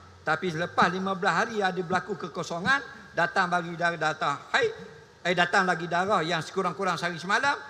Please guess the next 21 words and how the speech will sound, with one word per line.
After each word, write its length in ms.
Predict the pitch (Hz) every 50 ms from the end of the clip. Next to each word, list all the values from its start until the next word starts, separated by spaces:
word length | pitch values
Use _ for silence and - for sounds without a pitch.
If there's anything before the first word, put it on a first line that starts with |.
| - - -
maka 240 | - 180 180 - 170
darah 400 | 156 160 170 220 262 285 233 -
pada 240 | - 175 165 175 151
hari 320 | 135 165 233 269 254 226
yang 80 | 208 180 -
keenam 260 | 180 170 175 165 165 170
belas 260 | 190 254 262 - - - - - - -
selepas 460 | - - 175 175 175 165 - 190 175 160
dua 100 | 185 180
puluh 160 | - 202 185
hari 240 | 160 180 208 208 180
nifas, 640 | 180 185 - - 220 165 - - - - - -
itu 240 | 156 156 - 190 160
sudah 220 | 139 139 135 120 113
adalah 260 | 127 127 117 113 - -
haid 240 | 190 208 196 - -
di 140 | 135 123 127
sisi 260 | 113 131 135 143 147
mazhab 320 | 131 123 117 110 123 120 - -
Syafi'i. 380 | - 104 90 95 104 - 90 - - - - - - _ - - - - - - -
Okey? 180 | 170 208 214